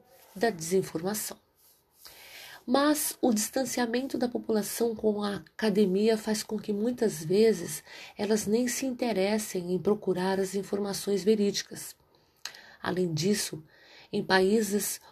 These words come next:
como o Brasil, onde existem diversos gaps na educação formal, também fica mais fácil espalhar informações falsas. Os profissionais da saúde, em seu dia a dia,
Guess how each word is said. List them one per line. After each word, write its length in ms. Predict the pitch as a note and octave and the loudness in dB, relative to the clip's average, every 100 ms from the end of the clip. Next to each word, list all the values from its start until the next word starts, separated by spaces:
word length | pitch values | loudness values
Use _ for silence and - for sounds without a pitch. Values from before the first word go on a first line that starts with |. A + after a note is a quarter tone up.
| _ - | _ -4
como 240 | G#3 G3 | -2 0
o 40 | |
Brasil, 680 | F#3+ F3 E3 D#3+ G#3+ A3+ D#4 - | 0 -2 -4 2 4 4 2 2
onde 360 | F#3 F#3+ F3+ F#3+ | 2 2 0 0
existem 480 | D#3 F#3 F#3+ F#3 | 0 0 -2 -2
diversos 720 | D#3+ D#3+ F3+ A3 A3 - - - | -4 -2 0 2 0 -6 -6 -2
gaps 680 | - G3+ G#3+ - - - - _ _ _ | 0 2 0 -4 -6 -6 -12 _ _ _
na 100 | F3 | -2
educação 540 | F3 F#3 F#3+ F3+ - F#3 | 0 -2 -2 -4 -4 -4
formal, 500 | E3 F3 G#3 G3+ - - - - - | -4 0 0 -2 -8 -20 -20 -12 0
também 320 | A#3+ B3 B3 | 2 2 0
fica 360 | - B3 A#3+ | 0 0 0
mais 320 | A3+ A3 G#3+ - | -2 -2 -4 -2
fácil 420 | A3 G#3+ G#3+ B3 | 0 2 0 -2
espalhar 560 | - B3 A3+ G#3 G#3 | -4 -2 2 2 2
informações 680 | A3 A3 A3 G#3+ G#3+ G3 F#3+ | 0 0 -2 0 -4 -4 -6
falsas. 680 | - - - - - - - _ _ _ _ _ - - - - | -4 -6 -6 -10 -12 -14 -14 _ _ _ _ _ -20 -16 -14 -12
Os 140 | - G#3+ | -8 0
profissionais 600 | B3 - C4 B3 C4 A#3+ | 0 0 -2 0 0 0
da 120 | A#3 | -2
saúde, 680 | G#3+ F3+ F3 A3 G#3 F3+ - _ - - _ | -2 -4 2 2 0 -6 -8 _ -20 -20 _
em 180 | G3+ F#3+ | -2 -2
seu 260 | - G#3 | 2 2
dia 260 | F3+ D#3+ E3+ | 4 0 -2
a 20 | |
dia, 440 | D3 D#3+ A3 G3 | -2 2 2 2